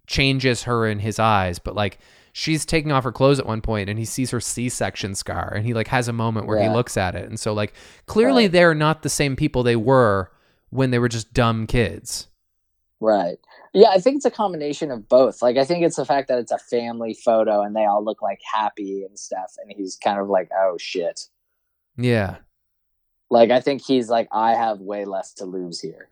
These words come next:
Speaker 1: Is the whole arc gonna take place on this train? 'Cause that's, I don't like when stuff is ambitious just for the sake of being ambitious.
Speaker 2: It's kind of bodily, and you're like,
Speaker 1: Feels
Speaker 2: "Oh,
Speaker 1: like
Speaker 2: are
Speaker 1: it,
Speaker 2: they,"
Speaker 1: yeah.
Speaker 2: yeah.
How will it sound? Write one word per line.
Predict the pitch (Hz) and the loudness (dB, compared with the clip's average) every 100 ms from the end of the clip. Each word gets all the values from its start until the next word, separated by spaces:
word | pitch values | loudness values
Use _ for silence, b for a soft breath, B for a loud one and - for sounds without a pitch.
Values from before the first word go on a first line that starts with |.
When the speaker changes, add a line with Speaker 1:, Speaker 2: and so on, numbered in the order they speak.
| - | -4
Speaker 1:
Is | 190 | 0
the | 196 | 2
whole | 180 - 202 220 240 226 - _ _ | 0 2 6 6 6 2 -6 _ _
arc | 151 127 - - | 4 4 0 -6
gonna | 131 123 | -4 -2
take | 131 113 | -2 -2
place | 120 110 | -2 0
on | 107 | -2
this | 104 98 | -4 -6
train? | - 98 85 85 _ _ | -6 -6 -6 -14 _ _
'Cause | - 143 | -2 2
that's, | 196 - - | 2 0 -4
I | 156 | 0
don't | 190 254 | 0 0
like | 170 170 | 0 0
when | 165 | -2
stuff | 156 143 139 | -2 -2 -2
is | 131 | -6
ambitious | 123 117 113 - - | -6 -2 -2 -2 -4
just | - 104 | -6 -8
for | - | -6
the | 101 | -8
sake | - 98 98 | -4 -4 -6
of | 92 | -6
being | 92 92 | -6 -6
ambitious. | 90 87 92 110 117 - _ _ _ _ _ | -8 -6 -6 -4 -6 -10 _ _ _ _ _
Speaker 2:
It's | 131 127 | 0 2
kind | - 139 | 2 4
of | 123 110 _ - | 4 2 _ 2
bodily, | 127 117 117 113 107 98 - | 4 6 4 -2 -8 -10 -14
and | 107 | -16
you're | 107 104 | -10 -8
like, | 101 98 123 | -8 -6 -2
Speaker 1:
Feels | 120 120 | 2 4
Speaker 2:
"Oh, | |
Speaker 1:
like | 131 113 | 4 2
Speaker 2:
are | 107 | 0
Speaker 1:
it, | 113 | 0
Speaker 2:
they," | 123 | 0
Speaker 1:
yeah. | 90 90 | 0 -4
Speaker 2:
yeah. | 110 107 101 | -4 -2 -4